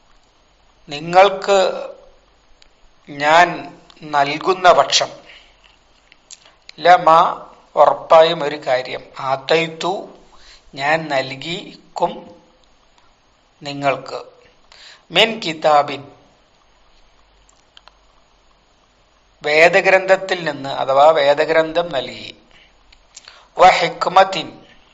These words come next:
തത്വജ്ഞാനവും നൽകി. സുമ്മ ജാഅക്കും, എന്നിട്ട് നിങ്ങൾക്ക് വന്നു. റസൂലുൻ,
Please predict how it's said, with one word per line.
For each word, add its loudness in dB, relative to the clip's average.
തത്വജ്ഞാനവും 4
നൽകി. -10
സുമ്മ 2
ജാഅക്കും, 4
എന്നിട്ട് -4
നിങ്ങൾക്ക് -6
വന്നു. -2
റസൂലുൻ, 0